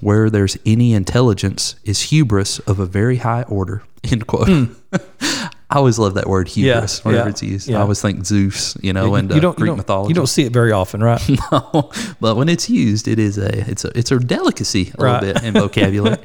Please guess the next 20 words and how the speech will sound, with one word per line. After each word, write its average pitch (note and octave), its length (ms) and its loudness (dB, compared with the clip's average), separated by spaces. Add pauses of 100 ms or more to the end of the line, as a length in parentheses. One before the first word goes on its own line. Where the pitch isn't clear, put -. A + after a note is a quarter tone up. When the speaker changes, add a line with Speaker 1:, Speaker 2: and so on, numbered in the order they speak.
Speaker 2:
<laughs> - 360 -14
Speaker 1:
So A2+ 380 0 (160)
if A#2 160 2
there B2+ 160 4
is F3+ 140 2
a D3+ 40 0
chance - 420 0
for B2+ 200 4
discovering A#2+ 540 2
life A2 320 2
in A2 80 -2
space, G#2+ 540 0 (180)
where A2+ 260 2
might A#2+ 220 0
that A2 180 0
life G#2 340 -2
be, G2 320 0 (220)
and F#2 160 -4
how G2+ 380 0
might F#2 380 -2